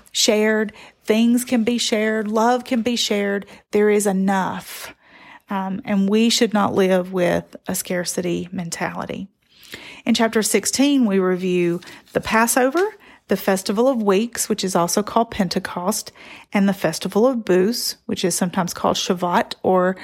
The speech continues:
um, Tabernacles. And those festivals, these are the three that all able-bodied adult males are commanded to go to Jerusalem, um, to observe. We come back to even some more, um,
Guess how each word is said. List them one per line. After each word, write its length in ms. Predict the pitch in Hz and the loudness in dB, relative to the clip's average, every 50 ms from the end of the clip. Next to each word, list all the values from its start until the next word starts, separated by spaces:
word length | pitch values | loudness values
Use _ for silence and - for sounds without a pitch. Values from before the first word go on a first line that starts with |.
| - - - - - - | -18 -18 -20 -12 -6 -2
um, 180 | 196 190 180 175 | -2 -2 -2 -2
Tabernacles. 920 | - - 208 175 175 185 180 180 139 135 - - 262 294 320 - - - - - - - - - - | -2 0 0 0 2 0 0 0 0 -2 -2 0 0 0 0 -2 -6 -10 -12 -18 -20 -20 -18 -10 -4
And 160 | 202 190 185 | -2 0 2
those 280 | 180 175 208 233 - - | 2 2 2 2 0 0
festivals, 580 | - 185 175 - - - 185 196 208 220 208 | 0 0 0 0 -4 -4 -2 -2 -2 -2 0
these 240 | - 214 226 233 233 | 0 0 0 0 -4
are 60 | 285 | -4
the 140 | 269 311 311 | -2 -4 -4
three 520 | 311 - - 226 226 214 214 214 214 214 | -4 -4 -2 0 2 2 2 2 0 -2
that 240 | 208 202 - - - - | -2 -4 -4 -6 -4 -2
all 560 | - 185 190 202 214 226 247 254 269 285 277 - - - - - - - - - | 0 2 2 4 2 2 2 0 -2 -2 -4 -10 -18 -20 -20 -20 -20 -20 -8 -2
able-bodied 640 | - 220 240 226 254 240 208 233 226 226 233 233 214 | 0 2 2 4 2 2 4 4 2 2 2 2 0
adult 380 | 214 196 208 202 202 196 202 | 0 2 2 2 2 2 0
males 420 | 196 190 185 185 185 185 185 185 185 | 0 0 0 0 0 0 0 0 -2
are 180 | - - 185 | -2 -4 -4
commanded 760 | - - - 190 185 185 190 196 208 220 220 214 226 220 196 - | -4 -4 -6 -4 -2 0 0 2 2 2 2 2 2 0 0 -2
to 100 | - 202 | -4 0
go 240 | - 190 185 190 | 0 2 2 2
to 160 | 190 190 - 185 | 2 0 -2 -4
Jerusalem, 960 | 180 202 208 202 214 185 185 190 190 - 170 147 151 139 127 117 110 202 - _ - - - - - - - - - - _ _ | -2 0 0 2 2 2 2 0 0 -2 0 0 2 2 0 0 -2 -6 -8 _ -20 -20 -20 -20 -18 -18 -18 -18 -20 -20 _ _
um, 340 | - 156 156 - - - 190 - - | -4 -4 -2 -2 -4 -6 -8 -6 -4
to 180 | - 208 180 | 0 0 2
observe. 540 | 170 156 - - 117 73 60 - - - - _ _ _ _ _ _ _ _ _ _ _ _ _ _ _ _ _ - - - - - - - - | 2 0 0 -2 -2 0 -2 -2 -6 -8 -16 _ _ _ _ _ _ _ _ _ _ _ _ _ _ _ _ _ -18 -18 -16 -16 -16 -16 -6 -2
We 80 | - 202 | 0 0
come 200 | - 233 214 190 | 2 4 2 4
back 260 | 202 196 202 208 - | 4 2 2 0 0
to 180 | - 202 196 - - | 0 0 2 2 0
even 280 | 208 196 202 196 190 190 | 0 0 2 0 0 0
some 180 | - 190 175 | -2 -2 -2
more, 560 | 170 170 175 180 185 202 214 226 226 220 - _ _ - - | -2 -2 0 2 2 2 2 2 0 -2 -6 _ _ -10 -8
um, 460 | - - - - - - - - | -6 -6 -4 -6 -6 -8 -10 -12